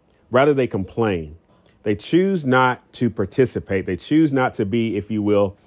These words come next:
in the performance, but would rather look from the outside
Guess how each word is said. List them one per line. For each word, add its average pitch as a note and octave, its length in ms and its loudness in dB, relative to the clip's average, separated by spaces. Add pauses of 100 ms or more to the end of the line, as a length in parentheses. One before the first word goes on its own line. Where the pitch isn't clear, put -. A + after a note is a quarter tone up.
(300)
in F3+ 260 4
the E3 100 2
performance, G#2+ 760 -2
but A2 160 -2
would F#2+ 180 -2
rather G2 680 0 (420)
look A#2+ 260 0
from G#2 200 -6
the G2 160 0
outside F2 760 -2